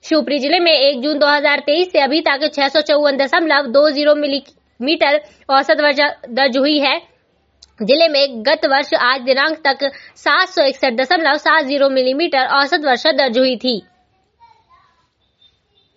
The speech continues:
नसबंदी शिविर ग्यारह सितंबर को शिवपुरी, कोलारस एवं पिछोर में।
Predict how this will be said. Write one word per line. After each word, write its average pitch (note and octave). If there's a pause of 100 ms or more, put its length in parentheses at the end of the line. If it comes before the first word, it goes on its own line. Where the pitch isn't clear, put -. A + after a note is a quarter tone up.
(720)
नसबंदी D#4+
शिविर E4+
ग्यारह D4
सितंबर E4+
को D4+
शिवपुरी, D#4+
कोलारस D4+
एवं D#4+
पिछोर D4+
में। C4+